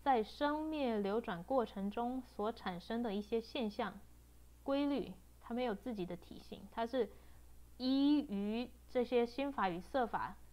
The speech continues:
在互动，然后生灭中所产生的现象，然后把它特别安立一种名字，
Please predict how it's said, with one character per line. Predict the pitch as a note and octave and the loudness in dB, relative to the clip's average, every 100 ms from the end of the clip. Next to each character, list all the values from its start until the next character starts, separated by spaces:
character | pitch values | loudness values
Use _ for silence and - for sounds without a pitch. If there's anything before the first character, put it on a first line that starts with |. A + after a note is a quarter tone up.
| - | 0
在 | C#4 B3 A3+ A3 - - - A#3+ | 8 10 10 4 -14 -18 -14 -2
互 | F4+ D#4+ | 4 4
动， | B3 C#4+ A#3+ F#3+ F#3 - | 4 4 4 0 -6 -10
然 | G3 | -4
后 | A#3 C4 G#3+ | 2 4 2
生 | - C4+ | 0 -2
灭 | D4 D4 A3 | 0 0 0
中 | - B3 B3+ C4 - - | 2 2 2 -4 -12 -12
所 | - A#3+ | 0 0
产 | B3+ F#3+ | 2 -4
生 | F3+ A#3+ | -2 -2
的 | |
现 | G#3+ - A#3+ | -2 0 0
象， | B3 G#3 | 0 -2
然 | E3 | -4
后 | F#3+ A#3+ | 0 0
把 | - | 0
它 | - G#3 A3 - - | -2 -2 -2 -12 -6
特 | - A#3+ | 0 2
别 | F#3 | 0
安 | - A#3+ B3 | -2 -2 -2
立 | A#3 A3+ | -2 -2
一 | |
种 | - E3+ | -4 -8
名 | D#3+ E3+ | -8 -6
字， | G#3 - | -4 -4